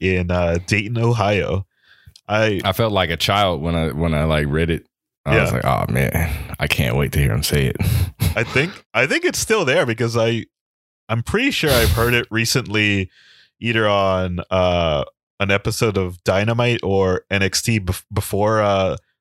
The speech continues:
Speaker 1: the pandemic. I, I'm pretty sure I've, I've heard someone say the Nutter Center pretty recently. So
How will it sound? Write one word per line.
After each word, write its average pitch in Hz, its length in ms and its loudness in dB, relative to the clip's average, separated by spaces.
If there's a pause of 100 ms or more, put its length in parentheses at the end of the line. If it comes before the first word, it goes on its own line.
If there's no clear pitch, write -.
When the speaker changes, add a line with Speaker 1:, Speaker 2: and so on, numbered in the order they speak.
(100)
Speaker 1:
the 98 80 -2
pandemic. 107 580 -2
I, 104 240 -2
I'm 123 120 -2
pretty 196 240 -2
sure 131 260 -2
I've, 101 240 -2
I've 107 120 0
heard 113 280 0
someone 107 320 -2
say 92 480 0 (520)
the 104 100 0
Nutter 95 320 0
Center 87 360 0
pretty 87 280 -2
recently. 82 540 -4
So 76 320 -2